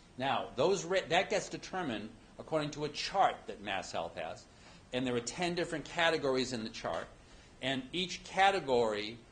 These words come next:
is based on how many estimated nurse minutes per day, yes, there is such a thing,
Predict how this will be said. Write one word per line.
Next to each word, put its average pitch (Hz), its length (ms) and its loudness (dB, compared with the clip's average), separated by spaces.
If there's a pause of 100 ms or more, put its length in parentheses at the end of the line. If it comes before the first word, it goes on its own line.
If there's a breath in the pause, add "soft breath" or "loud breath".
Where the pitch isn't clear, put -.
(200)
is 127 160 -4
based 147 400 -2
on 131 140 -2
how 160 220 -4
many 165 380 -2
estimated 160 720 -2
nurse 151 400 0
minutes 147 440 -2
per 139 220 -4
day, 123 340 2 (100)
yes, 98 220 -6
there 101 140 -6
is 95 80 -6
such 127 220 -4
a 127 60 -6
thing, 85 220 -12